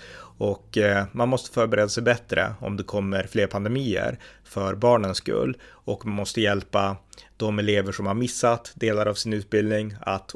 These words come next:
åter-, att komma ikapp det de har missat, betonade demokraten då. Sen kom de in på en annan fråga av lokal natur och det handlade om det minskade fiske,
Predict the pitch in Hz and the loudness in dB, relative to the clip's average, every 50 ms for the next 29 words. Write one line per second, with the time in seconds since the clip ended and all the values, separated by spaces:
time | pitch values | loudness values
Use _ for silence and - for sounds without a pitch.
0 | - - 113 110 98 - - 107 107 101 - - 113 117 - - - 123 117 113 | -8 -6 -6 -6 -6 -4 -2 0 2 2 2 2 0 0 0 0 -4 0 0 0
1 | 107 - 110 95 - - - - - - 98 95 95 92 90 95 98 95 - - | 0 2 0 0 0 -2 -14 -10 -6 -4 -2 -2 -2 -4 -4 -4 -6 -6 -2 0
2 | 107 87 - - - - - 85 - 101 98 92 92 95 92 110 117 110 - - | 0 0 -2 -6 -16 -10 -10 -8 -6 -6 -8 -6 -4 -4 -2 -2 -4 -4 -6 -8
3 | 104 101 95 - 104 104 104 104 - - 60 62 64 64 69 127 120 _ _ _ | -8 -6 -6 -2 0 0 0 0 -2 -6 -6 -2 -2 -2 -2 -4 -8 _ _ _
4 | - - - - - - - - - - - - 143 127 - 143 139 135 131 131 | -20 -20 -18 -18 -18 -18 -20 -20 -18 -10 -2 -2 -2 0 0 0 2 2 2 0
5 | 127 - - 123 123 120 120 123 120 - 135 123 120 123 123 131 135 131 - - | 0 2 2 4 4 4 4 2 0 4 2 2 4 4 2 2 0 -2 -8 -10
6 | - - 104 101 101 101 - - 117 110 113 117 117 113 - - 127 127 127 135 | -4 -2 -2 0 -2 -4 -2 2 2 2 4 4 2 0 2 2 2 4 4 2
7 | - - - - - - - - - 107 101 - - 104 101 107 107 104 101 101 | 0 -2 -8 -14 -20 -20 -18 -6 -6 -6 -6 -4 -4 -4 -2 -2 0 2 2 2
8 | 101 104 - - 104 104 98 98 98 101 107 101 101 98 - - 127 120 113 104 | 2 2 0 0 -2 -2 -2 -4 -2 -2 0 0 0 -2 -4 -4 -4 -2 -2 -2
9 | - - - 107 101 104 101 101 98 - - - 139 123 - - - - - 113 | -4 0 0 0 2 2 0 0 0 -4 -6 -2 -2 -2 0 -2 -6 0 2 4
10 | 104 104 101 | 4 4 2